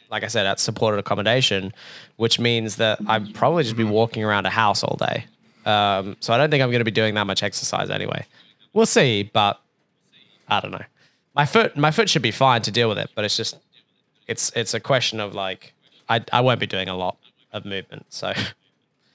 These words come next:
Speaker 1: be honest, I probably,
Speaker 2: Yeah,
Speaker 1: it's
Speaker 2: well, that's good at least.
Speaker 1: part of the reason I was so annoyed when they offered it to me. And I, you know, I could have taken the day off,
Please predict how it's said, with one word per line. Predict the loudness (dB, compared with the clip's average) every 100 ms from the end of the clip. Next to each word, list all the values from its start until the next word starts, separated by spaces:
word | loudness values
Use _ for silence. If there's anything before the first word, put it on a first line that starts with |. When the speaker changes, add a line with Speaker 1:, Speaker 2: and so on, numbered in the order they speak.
| _ _ _ _ 0
Speaker 1:
be |
honest, | 2 4
I | 4
probably, | 4 4
Speaker 2:
Yeah, | 4 0
Speaker 1:
it's | 0
Speaker 2:
well, | 2
that's | 0 0
good | -6
at |
least. | -6 -8 -6
Speaker 1:
part | 2 4
of |
the | 4
reason | 2 4
I | 2 0
was | -2 -2
so | 2 2
annoyed | 4 2 2
when | 0
they | -2
offered | -2 -4
it | -12
to | -10
me. | -6
And | -2 2
I, | 2
you | 4
know, | 4
I | 2
could | 0 -4
have |
taken | 0 0 0 -2
the |
day | 0 0
off, | 0 -4